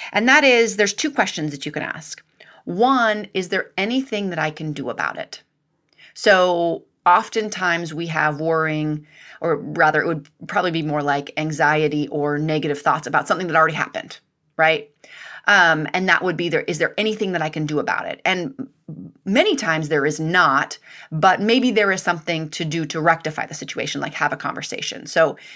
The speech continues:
it's not so cut and dry that if, if something happened in the past, you can't do anything, but that is one question to ask yourself. Is there anything I can do about it? And a lot of times for things in the future,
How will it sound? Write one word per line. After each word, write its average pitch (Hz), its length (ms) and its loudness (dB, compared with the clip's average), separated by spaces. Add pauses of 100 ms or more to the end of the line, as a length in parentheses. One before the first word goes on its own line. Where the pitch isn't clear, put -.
(120)
it's 165 140 -6
not 240 240 4
so 208 200 4
cut 190 240 -2
and 160 120 -4
dry 151 240 2
that 143 120 -4
if, 147 280 -8
if 147 100 -8
something 160 220 -2
happened 147 220 -4
in 143 40 -6
the 147 60 -6
past, 147 240 -8
you 151 80 -6
can't 143 200 -4
do 135 160 -10
anything, 156 720 0 (360)
but 160 580 4
that 165 260 2
is 196 220 2
one 160 320 0
question 151 480 -4
to 151 140 -8
ask - 280 -4
yourself. - 380 -6 (340)
Is 240 280 2
there 254 260 2
anything 190 560 -2
I 147 120 -2
can 156 260 -6
do 151 400 -4
about 139 340 -6
it? - 320 -16 (840)
And 170 240 4
a - 100 0
lot 185 140 6
of 214 80 0
times 180 180 -2
for 175 100 -2
things 160 220 -4
in 151 80 -2
the 147 80 -4
future, 160 640 -2